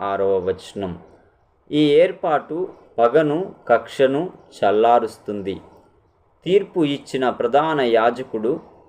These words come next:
మరణించినట్లయితే హత్యానేరం మోపబడిన వ్యక్తి తన ఊరికి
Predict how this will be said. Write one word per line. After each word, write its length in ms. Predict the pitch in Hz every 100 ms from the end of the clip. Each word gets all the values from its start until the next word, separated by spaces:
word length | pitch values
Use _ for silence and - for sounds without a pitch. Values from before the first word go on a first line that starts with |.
| _ -
మరణించినట్లయితే 1400 | 104 120 135 180 196 175 135 120 - 113 107 - 139 - - - - - 107
హత్యానేరం 960 | 110 - 156 151 143 131 123 123 104 -
మోపబడిన 720 | 101 110 131 135 117 120 117 101
వ్యక్తి 680 | 90 113 117 - 123 160 - - _ -
తన 160 | 113
ఊరికి 640 | 110 110 143 139 - 147